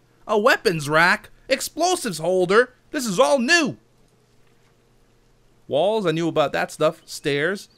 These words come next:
A tree platform. A tree bridge. Oh my gosh. A wood target. You can practice your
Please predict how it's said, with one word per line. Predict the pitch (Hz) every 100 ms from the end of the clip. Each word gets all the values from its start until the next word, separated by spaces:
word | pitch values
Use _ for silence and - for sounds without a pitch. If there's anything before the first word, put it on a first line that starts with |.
| _ _ _ _
A | 131
tree | - - 185
platform. | 185 - 185 214 - 110 117 156 175 _ _ _ -
A | 156
tree | - 233 247
bridge. | 240 139 131 127 139 - - _ - -
Oh | 190 190 135
my | 113 -
gosh. | 175 180 - - - _ _ _ _ _ _ _ _ _ _ _ _ _ _
A | 139
wood | 123 143 170
target. | - 151 170 175
You | 143
can | 147 131
practice | - 180 165 151
your | 143